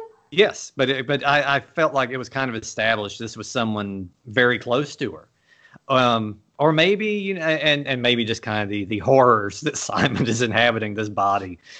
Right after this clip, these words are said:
uh, was just, was a bit much even for her. Uh, you are essentially, uh, a human body. You've got a, a couple of chips kind of, I guess, wedged into the head there. Uh, once you finally see yourself,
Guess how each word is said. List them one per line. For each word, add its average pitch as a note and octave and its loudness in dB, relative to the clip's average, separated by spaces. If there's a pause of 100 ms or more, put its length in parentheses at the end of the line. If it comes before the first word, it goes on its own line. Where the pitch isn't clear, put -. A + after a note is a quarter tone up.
(240)
uh, A#2 6
was G#2+ -6
just, A2+ -8 (120)
was C#3 -2
a C#3+ 0
bit F3+ 4
much F3 2
even D3+ 0
for A#2 0
her. B2 2 (180)
Uh, B2+ 8
you D#3+ -2
are F3 2
essentially, D3+ -6 (400)
uh, A#2+ 4
a B2 0
human D#3+ -2
body. D#3 4
You've A2+ -4
got B2+ 0
a, A#2+ -6 (340)
a A2 -6
couple A2+ -4
of F#2 -8
chips - 0 (220)
kind A#2 -2
of, G#2 -4 (240)
I - -14
guess, G2 -14
wedged G#2 2
into A#2+ -2
the A2 0
head A#2+ 2
there. D3+ 2 (320)
Uh, B2+ 4
once D3+ 2
you D3+ -2
finally C#3+ 2
see C3+ -6
yourself, G#2 -2